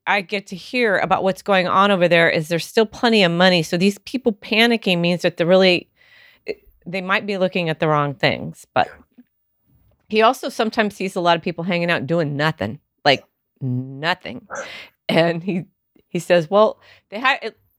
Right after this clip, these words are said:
Speaker 1: to him, it looks like they hire a bunch of people and then things change and then they fire a bunch of people. So then that makes news." So there's, there's also that insider thing. So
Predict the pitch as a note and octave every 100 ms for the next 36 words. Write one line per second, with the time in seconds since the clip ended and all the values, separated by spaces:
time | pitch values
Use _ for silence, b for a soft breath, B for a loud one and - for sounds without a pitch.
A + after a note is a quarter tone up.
0 | - A#3+ A#3+ D4 C4+ C#4 C#4 B3 G3+ G#3
1 | A#3 A#3+ G3+ G#3 G3+ - G3+ G3+ G3+ G#3
2 | B B - F#3 F#3 F#3 F#3+ F3+ - G#3
3 | G3 - G#3 G#3+ G#3+ D#4 G#4+ C4 F3+ E3
4 | F3+ D#3+ E3 G3 F#3+ G3+ A3+ D#4+ G3+ D#3
5 | - C#3+ D#2+ - - _ B B - B3+
6 | A#3+ C4 B3 - - b b b b _
7 | _ _ - A#2 B3 A#3+ D#4+ G#4 D#4 F#3+
8 | - A#3+ D4 - E3+ D3 D3+ D3 C#3 D3+
9 | G#3+